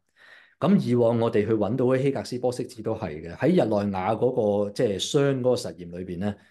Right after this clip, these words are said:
佢唔係cern淨係做一個實驗嘅，佢將佢分成兩組，兩組儀器變咗好似有兩個獨立嘅實驗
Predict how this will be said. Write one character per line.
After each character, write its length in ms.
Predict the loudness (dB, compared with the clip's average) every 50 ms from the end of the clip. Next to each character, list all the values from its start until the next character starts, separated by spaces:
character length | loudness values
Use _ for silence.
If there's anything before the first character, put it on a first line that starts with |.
| _ _ _ _ _ _ -2
佢 320 | 2 2 4 4 4 2
唔 240 | 2 0 0 0 0
係 280 | 0 2 2 2 2 0
cern 400 | -2 -6 -2 2 2 4 4 2
淨 140 | 2 0 -2
係 80 | -4 -4
做 160 | -6 -4 -2
一 40 | -2
個 120 | -2 -2
實 180 | -2 -6 -8 -10
驗 160 | -10 -12 -12
嘅， 100 | -10 -6 -2
佢 200 | 0 0 0 0
將 240 | 0 2 2 4
佢 100 | 2 2
分 240 | 2 2 0 2 2
成 220 | 0 0 -4 -8 -8
兩 260 | -8 -6 -4 -4 -2
組， 200 | 0 2 2 4
兩 260 | 2 2 0 0 -2
組 180 | -2 -2 -4 -4
儀 160 | -4 -6 -6
器 120 | -6 -6 -4
變 160 | -2 0 2
咗 80 | 2
好 80 | 2 2
似 100 | 2 2
有 80 | 0 0
兩 320 | 0 -2 -2 -4 -4 -2
個 80 | -2 -2
獨 140 | -4 -4
立 240 | -6 -8 -8 -6 -6
嘅 60 | -8
實 140 | -6 -8 -8 -8
驗 260 | -8 -8 -8 -8